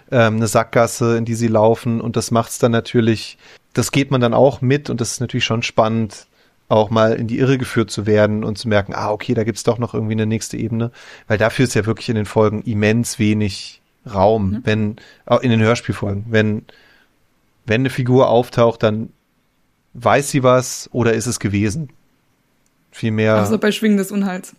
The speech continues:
Speaker 2: <laughs> als sie einfach wo klingeln und er sagt, „Ich hasse diesen Vogel.“
Speaker 1: Ja.
Speaker 2: <laughs> Und das
Speaker 1: Ja.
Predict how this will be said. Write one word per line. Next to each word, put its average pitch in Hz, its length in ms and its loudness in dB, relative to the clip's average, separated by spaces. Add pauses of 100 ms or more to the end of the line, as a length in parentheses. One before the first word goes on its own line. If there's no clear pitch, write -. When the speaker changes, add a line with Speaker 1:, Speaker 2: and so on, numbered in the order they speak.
Speaker 2:
<laughs> 226 340 0
als 202 140 -2
sie 208 80 -6
einfach 202 240 -4
wo 196 80 -4
klingeln 196 380 -2
und 185 120 -6
er 185 100 -4
sagt, 175 360 -6
„Ich - 140 -12
hasse 170 180 -8
diesen 156 220 -10
Vogel.“ 143 340 -10 (460)
Speaker 1:
Ja. 127 240 2
Speaker 2:
<laughs> 240 220 2
Und 262 180 6
das 214 360 -2 (460)
Speaker 1:
Ja. 113 380 4